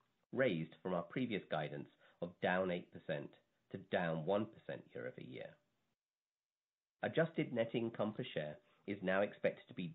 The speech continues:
down three percent to up fourteen percent, raised from our previous guidance of down three percent to up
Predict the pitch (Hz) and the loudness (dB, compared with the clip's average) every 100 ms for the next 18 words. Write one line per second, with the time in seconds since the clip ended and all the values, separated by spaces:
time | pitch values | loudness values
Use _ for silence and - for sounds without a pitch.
0 | - - 82 92 117 - 120 113 104 98 | -4 0 2 2 0 0 -2 -2 -2 0
1 | 92 - _ _ - - - - - - | 0 -4 _ _ -8 -8 -2 -2 -2 -6
2 | - - 120 104 - - 139 127 123 - | -20 -8 -6 -6 -8 -2 0 0 0 -6
3 | - 104 - - _ _ _ _ 113 120 | -6 -8 -10 -20 _ _ _ _ 4 4
4 | 127 113 90 87 - 147 117 95 - 76 | 2 2 2 2 0 0 0 -2 -2 -2
5 | 69 69 - _ - - 82 - 92 85 | -2 -4 -8 _ -14 -10 -10 -4 2 4
6 | 92 104 95 87 80 - 69 69 - - | 4 0 -2 -4 -4 -6 -6 -6 -16 -6
7 | - - 120 - | -6 0 -2 -2